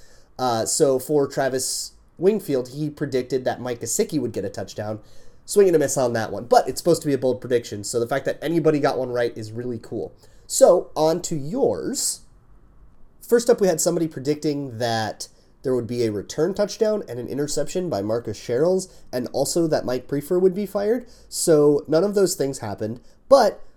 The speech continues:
Marcus Sherels did have a pretty nice game returning. So I'll give you at least points for being in the ballpark.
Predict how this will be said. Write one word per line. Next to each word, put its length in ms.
Marcus 300
Sherels 280
did 140
have 120
a 60
pretty 180
nice 200
game 200
returning. 360
So 180
I'll 80
give 180
you 120
at 100
least 300
points 420
for 220
being 340
in 200
the 80
ballpark. 520